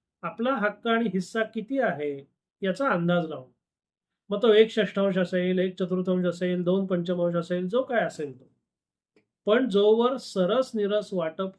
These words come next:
होत नाही, तोवर अशा समजुतीने केलेल्या हक्क आणि हिश्श्यांना तशी कायदेशीर वैधता नसते. मग समजा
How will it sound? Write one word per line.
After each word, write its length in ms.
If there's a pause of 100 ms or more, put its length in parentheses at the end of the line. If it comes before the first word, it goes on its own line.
(120)
होत 200
नाही, 240 (880)
तोवर 420
अशा 340
समजुतीने 840
केलेल्या 500
हक्क 380
आणि 200
हिश्श्यांना 720 (560)
तशी 280
कायदेशीर 720
वैधता 580
नसते. 400 (1000)
मग 140
समजा 400